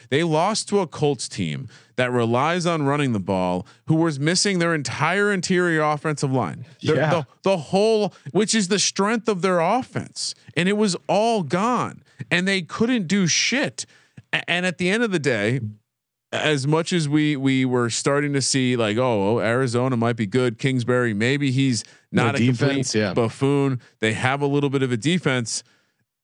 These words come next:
Speaker 1: It's coming back to the fact, and, and, and these offensive fucking gurus, they, they ne-,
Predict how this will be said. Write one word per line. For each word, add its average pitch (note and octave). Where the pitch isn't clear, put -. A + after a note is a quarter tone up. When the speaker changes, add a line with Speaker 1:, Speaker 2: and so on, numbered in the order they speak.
Speaker 1:
It's C#3+
coming F3+
back D#3+
to F3+
the E3
fact, A2
and, G2+
and, A2
and A2
these A2+
offensive D3+
fucking E3
gurus, C3+
they, A#2+
they C3
ne-, B2+